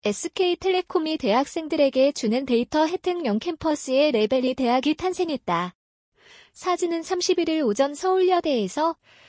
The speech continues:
영캠퍼스 피크닉 행사를 진행하고 있는 모습.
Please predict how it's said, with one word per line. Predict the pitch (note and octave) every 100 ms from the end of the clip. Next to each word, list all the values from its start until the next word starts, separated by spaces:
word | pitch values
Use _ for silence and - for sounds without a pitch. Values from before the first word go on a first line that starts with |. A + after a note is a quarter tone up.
| - -
영캠퍼스 | G#3 G#3+ G4 F#4 G4 - F4+
피크닉 | F4+ - F4 E4+ E4
행사를 | F4 E4+ D4 D4
진행하고 | - A3 B3+ D#4 D#4 D4+
있는 | C#4 C4+
모습. | A3+ G3 - F3